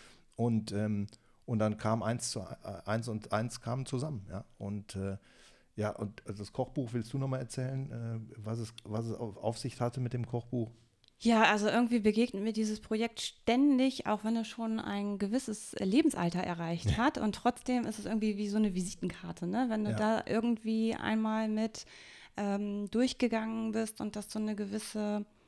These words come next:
Speaker 2: Reichweite erfahren hat,
Speaker 1: Mhm.
Speaker 2: dann begegnet mir das an unterschiedlichster Stelle immer wieder. Also das Kochbuch. Die Idee war, dass wir unsere Menschen, Arme und Obdachlose, mit ihren Stärken vorstellen.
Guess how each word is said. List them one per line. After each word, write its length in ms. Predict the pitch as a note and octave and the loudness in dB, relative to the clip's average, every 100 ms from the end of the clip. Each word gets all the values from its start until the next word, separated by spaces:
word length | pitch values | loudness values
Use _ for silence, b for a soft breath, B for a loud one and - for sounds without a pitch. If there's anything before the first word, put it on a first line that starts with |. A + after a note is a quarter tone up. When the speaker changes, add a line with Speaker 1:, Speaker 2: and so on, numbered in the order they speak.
| - - | -16 -4
Speaker 2:
Reichweite 640 | G3 B3 - A3+ A3+ A3+ | -2 0 0 0 0 -2
erfahren 600 | A3+ G#3+ - A3 A3 G#3 | -4 -4 -4 -2 -2 0
hat, 140 | G#3 F#3+ | 0 2
Speaker 1:
Mhm. 80 | F#3 | 2
Speaker 2:
dann 460 | G#3 G#3 G#3 G3+ B B B B B - | 2 0 -2 -4 B B B B B -10
begegnet 480 | E3+ G3 A#3+ - - | 0 4 4 2 -2
mir 120 | A3+ | 0
das 160 | A3 - | 0 -2
an 120 | G3 | -2
unterschiedlichster 680 | - C4 B3+ B3 A3+ - G#3+ | -2 0 -2 -2 -2 -2 -4
Stelle 340 | - G#3 G3+ | 0 0 2
immer 320 | - F#3+ F#3 E3+ | 0 0 0 -2
wieder. 280 | D#3 D#3 D#3+ - | -4 -6 -8 -4
Also 240 | E3+ D#3 | -2 0
das 180 | E3+ - | -4 -4
Kochbuch. 460 | - D#3+ - E3 | -4 -4 -6 -8
Die 180 | - - | -8 -6
Idee 380 | G#3+ G3 A#3+ A#3 | -4 -2 -2 -2
war, 220 | A3 G#3+ | -2 -4
dass 240 | G#3+ G3+ G#3 | -4 -6 -4
wir 120 | G#3 | -4
unsere 280 | G3 G3 G3 | -2 -2 -2
Menschen, 580 | G#3 B3 - B3 B3 A#3 B - | -2 -2 -2 -2 -2 -6 B -8
Arme 240 | F#3 G3+ | -4 -2
und 160 | G3 G3+ | -2 -4
Obdachlose, 720 | G3 B3 - A#3+ A#3+ B3+ C4+ B - | -6 -8 -6 -6 -4 -4 -4 B -10
mit 140 | G3 | -4
ihren 140 | G3 G3 | -2 -2
Stärken 380 | - F3 F3 E3+ | -2 -4 -4 -6
vorstellen. 600 | F3 E3+ - E3+ F3+ | -6 -8 -6 -8 -8